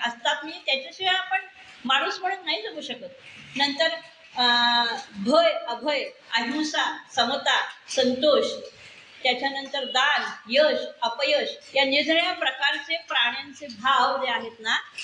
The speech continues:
ते जर आपल्याला समजले नाहीत, म्हणजे आपल्या लक्षात आले नाही, तर आपण माणूस समजून घेऊ शकत नाही. एखादा माणूस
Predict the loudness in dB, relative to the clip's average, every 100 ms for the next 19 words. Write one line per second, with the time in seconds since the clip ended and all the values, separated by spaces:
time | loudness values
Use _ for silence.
0 | -8 0 2 2 -2 -4 0 2 2 0
1 | -2 2 2 2 -2 -2 0 0 -2 -6
2 | -8 -16 -18 -2 2 2 0 0 0 -2
3 | -2 -2 0 0 0 -2 -4 -8 -12 -16
4 | 0 2 2 0 -2 0 0 0 -2 -4
5 | -4 -4 -10 -10 -8 -8 -10 -14 -12 -4
6 | -4 -4 -12 -18 -20 -2 -2 2 0 0
7 | -2 -6 -8